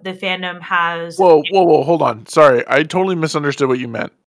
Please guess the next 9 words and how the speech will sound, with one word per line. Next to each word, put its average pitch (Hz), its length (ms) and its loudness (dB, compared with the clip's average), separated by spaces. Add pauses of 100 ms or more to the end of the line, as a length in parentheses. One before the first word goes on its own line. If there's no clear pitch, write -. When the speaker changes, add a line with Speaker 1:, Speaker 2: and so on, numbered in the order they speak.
(160)
Speaker 2:
Oh, 180 200 8
recast. 151 1000 0
Okay. 160 420 0
Speaker 1:
Recast. 226 640 -4
Speaker 2:
I 175 120 4
thought 240 160 0
you 240 60 -8
meant, 233 140 2
like, 190 60 2